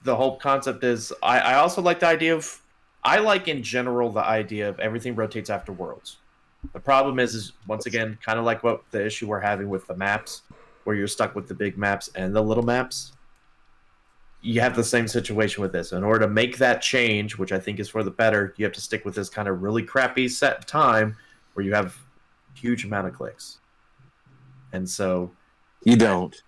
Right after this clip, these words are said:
Speaker 2: You can do whatever the hell you want and just do it.
Speaker 1: Sure. Maybe they wanted,
Speaker 2: <laughs>
Speaker 1: maybe they really wanted the, the lanterns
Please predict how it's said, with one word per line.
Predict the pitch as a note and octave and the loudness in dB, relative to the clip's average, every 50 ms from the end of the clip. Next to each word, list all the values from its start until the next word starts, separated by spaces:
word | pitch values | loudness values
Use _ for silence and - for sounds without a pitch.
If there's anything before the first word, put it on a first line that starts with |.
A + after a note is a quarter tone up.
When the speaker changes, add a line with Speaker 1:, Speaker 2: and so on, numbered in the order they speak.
| _ _ | _ _
Speaker 2:
You | - B2 | -2 -2
can | A2 - G#2 | 0 0 2
do | F#2+ A2 A#2+ | 4 6 6
whatever | B2+ B2+ B2+ C3 C#3+ | 6 6 6 4 4
the | C3+ | 2
hell | A#2 C3 C3 C3+ | 2 2 2 2
you | D3+ D#3 | 2 2
want | C3+ A2 F#2 F2+ F2+ F2+ - - | 2 2 2 2 0 -2 -4 -6
and | G2+ F#2+ | -6 -6
just | F#2 - - | -6 -6 -2
do | - D#2 B1+ | -2 -2 -2
it. | - - _ _ _ _ _ _ _ _ _ _ _ _ _ - | -2 -10 _ _ _ _ _ _ _ _ _ _ _ _ _ -16
Speaker 1:
Sure. | - - - - - - - F3+ - _ - _ - F#2 F#2 - - | -12 -6 -4 -4 -4 -4 -6 -10 -12 _ -20 _ -16 -16 -14 -6 0
Maybe | C3+ D3+ F#3 F#3+ A#3+ | 2 2 4 4 4
they | G#3+ G#3+ G#3 F#3+ - | 4 4 4 4 4
wanted, | F#3 F#3 - F#3+ - - - | 4 4 4 4 2 2 2
Speaker 2:
<laughs> | |
Speaker 1:
maybe | - - - - F#3 | 2 0 2 0 0
they | F3+ F#3+ F#3 | -2 0 -2
really | F3 D#3 D#3+ D#3+ E3 E3+ D#3 | 0 0 0 0 0 -2 -4
wanted | C3+ C3+ C3+ C#3 D3 D3+ D3 C#3+ - _ - - - - - _ _ _ _ - - - - - - _ - - - - _ - - | -2 -2 -2 -2 -2 -4 -6 -6 -8 _ -20 -20 -20 -20 -20 _ _ _ _ -16 -16 -16 -16 -16 -20 _ -20 -20 -20 -20 _ -12 -10
the, | - A#2+ A#2+ A2 G#2+ G#2+ G2 F#2 - - | -6 -4 -2 -2 -2 -4 -6 -10 -18 -12
the | G2+ A2 | -8 -8
lanterns | G#2 G#2 G#2+ A2+ A#2+ B2+ B2+ B2+ - C#3+ C#3 C#3 C#3 C#3 - - - | -6 -4 -2 0 0 0 -2 -2 -4 -2 -2 -2 -4 -8 -10 -12 -14